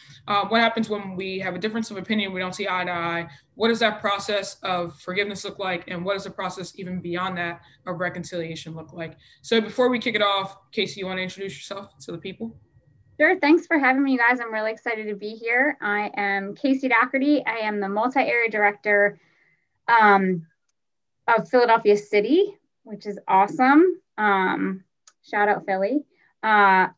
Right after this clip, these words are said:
Speaker 2: and I coached for ten years, women's lacrosse. I played women's lacrosse. So I have a heart and a passion for coaches and athletes, and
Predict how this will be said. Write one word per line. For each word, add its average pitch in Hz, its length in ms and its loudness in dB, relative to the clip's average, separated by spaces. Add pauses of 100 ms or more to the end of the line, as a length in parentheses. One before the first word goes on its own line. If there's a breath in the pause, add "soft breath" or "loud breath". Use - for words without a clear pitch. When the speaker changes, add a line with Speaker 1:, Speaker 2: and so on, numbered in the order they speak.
Speaker 2:
and 202 560 0 (500)
I 226 680 4
coached 311 260 4
for 294 120 2
ten 277 220 4
years, 277 460 4
women's 254 300 6
lacrosse. 254 480 4
I 220 80 2
played 247 320 -2
women's 247 300 -4
lacrosse. 220 580 4 (560)
So 202 240 4
I 220 140 4
have 214 120 4
a 208 60 0
heart 226 260 2
and 254 100 -2
a 247 60 -6
passion 240 380 -2
for 202 340 2 (340 soft breath)
coaches 262 300 2
and 226 140 -4
athletes, 226 580 -4
and 202 240 -6